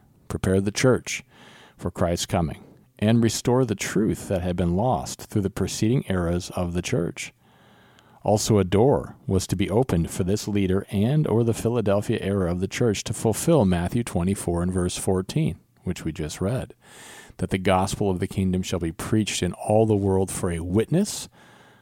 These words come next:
unto all nations, and then shall the end come. And he continues and says, "It was to be at a time when, for the first time in the history of mankind,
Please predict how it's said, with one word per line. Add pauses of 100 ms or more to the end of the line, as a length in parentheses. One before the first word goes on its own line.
(160)
unto
all
nations,
and
then
shall
the
end
come. (1400)
And (480)
he
continues
and
says,
"It
was
to
be
at
a
time
when,
for
the
first
time
in
the
history
of
mankind,